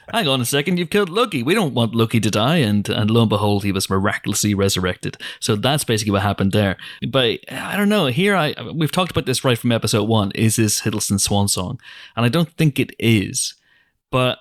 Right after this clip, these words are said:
I also think that this Loki has evolved to the point where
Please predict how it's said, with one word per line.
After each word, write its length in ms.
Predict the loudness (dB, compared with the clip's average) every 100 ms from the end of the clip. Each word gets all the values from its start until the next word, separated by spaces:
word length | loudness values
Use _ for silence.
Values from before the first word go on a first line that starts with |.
| _
I 140 | 0 2
also 300 | 2 0 0
think 240 | 2 2
that 180 | -2 2
this 300 | 2 2 2
Loki 460 | 2 2 0 -2
has 260 | 2 2 2
evolved 400 | 0 0 0 0
to 80 | -6
the 80 | -4
point 440 | -2 0 -2 -4
where 540 | 0 2 2 0 -2